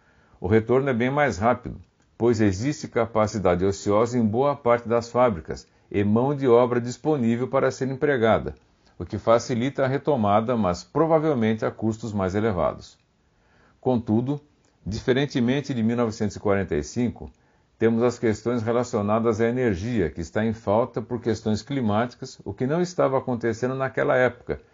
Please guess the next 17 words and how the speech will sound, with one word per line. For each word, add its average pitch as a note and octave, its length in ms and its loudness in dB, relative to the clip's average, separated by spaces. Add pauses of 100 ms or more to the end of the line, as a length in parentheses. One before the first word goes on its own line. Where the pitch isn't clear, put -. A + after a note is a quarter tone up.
(300)
E F#2 80 -4
também B2+ 320 0
temos B2+ 320 0
a B2+ 80 4
opep, A2+ 540 2
que G#2+ 160 -2
não B2+ 240 2
existia C#3+ 560 -2
naquela F2 380 4
época, D2+ 380 -2 (340)
dificultando B2+ 760 -2
esse C3 160 -8
processo A#2 560 0
pelo A#2 260 0
encarecimento D3 840 -2
do G2+ 100 -4
petróleo A2+ 640 0